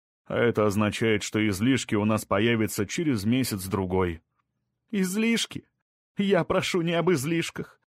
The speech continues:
Я прошу только о малой доле, о маленькой части того, что есть у вас, ничего больше.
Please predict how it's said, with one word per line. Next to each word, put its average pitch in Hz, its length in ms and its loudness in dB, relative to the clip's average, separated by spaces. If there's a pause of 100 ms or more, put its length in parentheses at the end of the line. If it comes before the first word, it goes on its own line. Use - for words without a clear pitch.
(140)
Я 175 220 4
прошу 185 340 0
только 208 420 2
о 190 40 2
малой 233 480 4
доле, 185 500 2 (380)
о 214 140 2
маленькой 190 600 4
части 190 440 2
того, 190 300 6
что - 160 2
есть 196 300 2
у 220 60 6
вас, 190 340 4 (240)
ничего 247 640 6
больше. 196 640 6